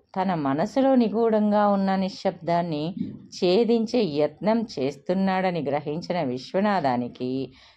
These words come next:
పెదవి విప్పక తప్పలేదు. మౌనం మాట్లాడబోయేసరికి బింకం కోసం అదిమి పెట్టుకున్న అశ్రువులు ఇక ఆగలేమంటూ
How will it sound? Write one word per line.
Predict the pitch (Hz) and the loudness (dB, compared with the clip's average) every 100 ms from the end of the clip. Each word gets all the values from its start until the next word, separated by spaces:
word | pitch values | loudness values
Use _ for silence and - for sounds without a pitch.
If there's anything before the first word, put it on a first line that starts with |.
| - - | -20 -2
పెదవి | 170 175 220 240 | 0 2 2 2
విప్పక | 170 - 170 - | 2 -4 -6 -2
తప్పలేదు. | 165 - 208 - 156 131 120 131 - _ _ _ _ _ _ 214 | -4 -2 -6 -4 -2 -2 -4 -8 -14 _ _ _ _ _ _ 0
మౌనం | 220 294 349 349 285 | 4 4 2 2 2
మాట్లాడబోయేసరికి | 202 214 233 233 214 196 185 170 156 139 - 214 143 208 - _ _ | 2 0 0 0 2 2 2 0 -2 -2 -2 -2 -2 -4 -8 _ _
బింకం | 160 175 214 294 277 | -6 -2 0 4 4
కోసం | 262 220 208 180 165 220 - _ - | 4 2 0 -2 -4 -6 -10 _ -6
అదిమి | 135 160 233 | -4 -2 -2
పెట్టుకున్న | 220 - 180 185 156 147 147 | -4 -6 -6 -4 -2 -4 -4
అశ్రువులు | 156 - - 226 196 151 147 147 - _ 214 | -10 -10 -4 0 0 2 -2 -4 -10 _ -8
ఇక | 226 220 - | -2 -2 -2
ఆగలేమంటూ | 160 165 233 269 277 262 202 156 143 185 156 | -4 0 2 2 4 4 2 0 -2 -2 0